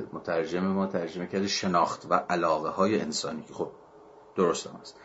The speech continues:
Knowledge and Human Interests. به شما گفتم که اگر به خاطرتون مونده باشه و اگر اون بحثا رو دنبال کرده باشید، هابرماس در اون کتاب که بسیار کتاب مهمیه و من توصیه اکید می‌کنم که حالا چه آب جامعه شناسی دوست دارید چه ندارید، چه هرچی اون کتاب رو ببینید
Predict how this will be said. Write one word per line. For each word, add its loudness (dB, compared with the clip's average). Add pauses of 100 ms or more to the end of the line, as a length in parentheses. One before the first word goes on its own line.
(180)
Knowledge 10
and 4
Human 4
Interests. -10 (520)
به -2
شما 6
گفتم 6
که 6
اگر 8
به 6
خاطرتون 2
مونده 0
باشه 0
و 4
اگر 2
اون 0
بحثا 2
رو -2
دنبال 0
کرده -2
باشید، -4
هابرماس 4
در 2
اون 2
کتاب -2
که -8
بسیار 4
کتاب 0
مهمیه 0 (600)
و 0
من 2
توصیه 0
اکید 0
می‌کنم 0
که -2 (180)
حالا 4
چه 4
آب 6
جامعه 2
شناسی -6
دوست -2
دارید 0
چه -6
ندارید، 2
چه -10
هرچی -4
اون -2
کتاب -2
رو -2
ببینید 0